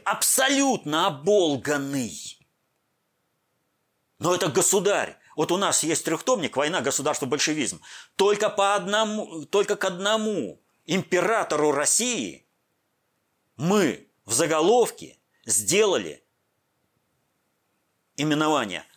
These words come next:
«Государь-император».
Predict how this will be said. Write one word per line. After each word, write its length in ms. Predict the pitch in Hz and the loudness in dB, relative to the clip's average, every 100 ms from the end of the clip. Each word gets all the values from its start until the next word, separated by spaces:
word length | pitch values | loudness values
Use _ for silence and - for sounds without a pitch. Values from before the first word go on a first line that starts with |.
| - | -8
«Государь-император». 2250 | 101 160 - 135 151 202 165 - _ _ _ - 131 143 - 147 131 120 92 - - | -2 0 2 0 2 0 0 -6 _ _ _ -6 -6 -4 -2 0 0 0 -2 -8 -16